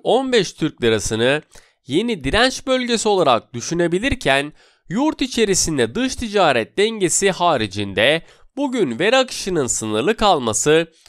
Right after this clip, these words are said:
ve paritede kapalı olan piyasaların etkisiyle yatay hareketlerin devam edeceği beklentisiyle on beş virgül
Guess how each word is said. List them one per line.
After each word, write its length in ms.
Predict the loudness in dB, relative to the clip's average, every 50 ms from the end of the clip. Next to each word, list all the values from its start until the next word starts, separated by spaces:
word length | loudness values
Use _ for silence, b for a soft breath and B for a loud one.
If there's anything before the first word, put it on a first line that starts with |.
| b -2
ve 260 | 0 0 0 0 -2 _
paritede 680 | 0 0 0 0 0 -2 -2 0 2 2 2 2 0 b b b b _
kapalı 400 | -6 -6 -4 0 2 2 4 4
olan 420 | 4 4 4 4 2 2 0 -4 -2
piyasaların 600 | 0 2 2 2 2 2 4 4 2 2 0 -2 -4 -4
etkisiyle 880 | -4 -4 -4 -6 -6 -4 -2 -2 -2 -2 -2 0 2 2 2 2 0 b b b b b
yatay 400 | 0 0 0 2 2 2 2 2
hareketlerin 840 | 4 2 2 0 0 0 -2 -4 -4 -2 0 2 2 2 0 0 0
devam 360 | 0 2 2 2 2 2 2
edeceği 600 | 0 0 0 -2 -2 -2 -2 -2 -2 -2 -2 -2
beklentisiyle 1000 | -2 -2 -2 -2 -2 -2 -2 -2 -2 -4 -4 -4 -4 -4 -2 0 2 2 2 0 b b b b b b _ 0
on 320 | 2 2 2 0 0 -2
beş 280 | 0 -2 -2 -4 -6 -4
virgül 340 | -4 -4 -2 -2 -2 -2